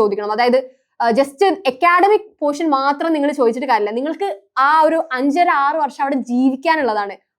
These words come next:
ഹോസ്റ്റൽ ലൈഫ് എങ്ങനെയാണ്, അവിടുത്തെ ക്ലൈമറ്റ് എങ്ങനെയാണ്, ഫുഡ് എങ്ങനെയാണ്, ഇന്ത്യൻസ് പഠിക്കുന്നുണ്ടോ അവിടെ, മലയാളീസ് എത്ര പേരുണ്ട്, ഹോസ്റ്റലിൽ എത്ര പേര് മലയാളീസ് ഉണ്ട്, ഹോസ്റ്റൽ സെപ്പറേറ്റ് ആണോ, ആ, ഹോസ്റ്റലും അതേപോലെ തന്നെ നിങ്ങളുടെ യൂണിവേഴ്സിറ്റിയും തമ്മിൽ എത്രത്തോളം ഡിസ്റ്റൻസ് ഉണ്ട്, ഇങ്ങനെ വളരെ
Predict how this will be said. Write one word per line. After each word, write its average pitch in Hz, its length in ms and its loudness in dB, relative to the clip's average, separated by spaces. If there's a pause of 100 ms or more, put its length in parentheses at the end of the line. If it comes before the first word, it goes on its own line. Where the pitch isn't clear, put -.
(160)
ഹോസ്റ്റൽ 277 500 2
ലൈഫ് 285 240 0
എങ്ങനെയാണ്, 208 360 -4
അവിടുത്തെ 247 200 -6 (100)
ക്ലൈമറ്റ് 285 600 0
എങ്ങനെയാണ്, 220 280 -4 (100)
ഫുഡ് 269 420 0
എങ്ങനെയാണ്, 214 400 -2 (720)
ഇന്ത്യൻസ് 311 500 4
പഠിക്കുന്നുണ്ടോ 226 680 0
അവിടെ, 202 260 -4
മലയാളീസ് 285 500 2
എത്ര 277 160 -6 (100)
പേരുണ്ട്, 214 420 0 (540)
ഹോസ്റ്റലിൽ 285 400 2
എത്ര 285 200 -2
പേര് 277 200 2
മലയാളീസ് 233 440 0
ഉണ്ട്, 208 200 -6
ഹോസ്റ്റൽ 269 400 0
സെപ്പറേറ്റ് 277 460 0
ആണോ, 208 160 -6 (380)
ആ, 214 40 4 (120)
ഹോസ്റ്റലും 330 580 2 (120)
അതേപോലെ 269 480 0
തന്നെ 254 260 -4
നിങ്ങളുടെ 240 240 -2 (220)
യൂണിവേഴ്സിറ്റിയും 349 640 0
തമ്മിൽ 262 240 -2
എത്രത്തോളം 269 520 -2
ഡിസ്റ്റൻസ് 254 420 -4
ഉണ്ട്, 214 140 -6
ഇങ്ങനെ 339 240 -2
വളരെ 330 320 2